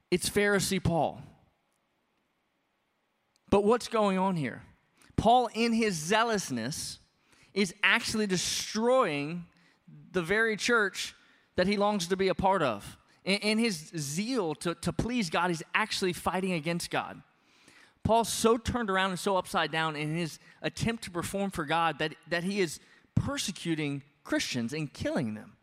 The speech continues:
All right, so what does this tell us? It tells us sincerity is not authenticity. That you can be sincerely wrong. You can be convinced as all get out that you are good to go. You can be religious as can be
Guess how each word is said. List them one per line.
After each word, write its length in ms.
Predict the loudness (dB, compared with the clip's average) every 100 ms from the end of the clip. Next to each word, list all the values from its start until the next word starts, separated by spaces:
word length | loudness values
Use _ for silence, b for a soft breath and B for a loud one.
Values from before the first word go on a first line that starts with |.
| _ _ _ _ _ _ _ _ _ _ _ _ _ _ _ _ _ _ 0
All 80 |
right, 80 | 2
so 100 | 2
what 120 | 0
does 100 | 0
this 180 | -2 -2
tell 220 | 0 2
us? 100 | 2
It 120 | -2 0
tells 240 | 0 0
us 100 | -4
sincerity 880 | -4 -4 0 0 2 2 0 -2 -4 b b b b b b _ _ -2
is 160 | 0 2
not 220 | 2 2 0
authenticity. 840 | 0 0 -2 -2 -4 -8 -8 -16 -20 _ _ _ _ _ _ _ _ _ _ -4
That 140 | 0
you 140 | 2
can 160 | 2 0
be 180 | 2 0
sincerely 680 | 0 -2 -2 -2 0 0 0
wrong. 460 | 2 2 0 -4 -14 _ _ _ _ _ -20 _ _ -4
You 120 | -2
can 160 | 2 2
be 100 | 0
convinced 580 | 2 0 2 0 0 -2
as 120 | 0
all 280 | 4 4 4
get 220 | 0 2
out 300 | 2 2 -4 -14 _ _ _ _ _ _ _ _ -4
that 120 | 0
you 160 | 4 4
are 120 | 4
good 260 | 2 0
to 80 | 0
go. 440 | 2 4 4 0 -4
You 160 | 0 0
can 180 | 2 0
be 120 | 2
religious 500 | 2 2 2 0 -2
as 280 | 0 0 0
can 240 | 0 2
be 420 | 2 0 -2 -6